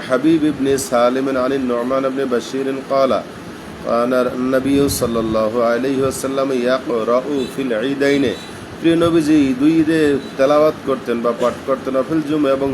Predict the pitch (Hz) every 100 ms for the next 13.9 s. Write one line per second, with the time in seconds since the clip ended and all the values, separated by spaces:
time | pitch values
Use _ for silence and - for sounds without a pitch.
0 | 113 123 131 160 165 151 147 - 135 127
1 | 135 127 - - - 147 143 147 143 160
2 | 160 175 165 151 151 139 151 143 131 131
3 | 147 147 - - 117 107 107 123 139 127
4 | 113 135 131 131 151 147 139 131 139 180
5 | 160 - 147 131 131 135 123 139 127 95
6 | - - - 117 120 147 143 131 131 147
7 | 151 151 135 135 - 139 107 - - -
8 | - - 127 - 139 131 123 127 170 -
9 | - - - - - - 139 - 147 113
10 | 87 - - - - - 123 123 135 139
11 | 151 156 156 143 127 - 165 165 160 147
12 | 131 - 135 127 131 147 156 156 156 156
13 | 139 143 160 - 160 147 151 131 139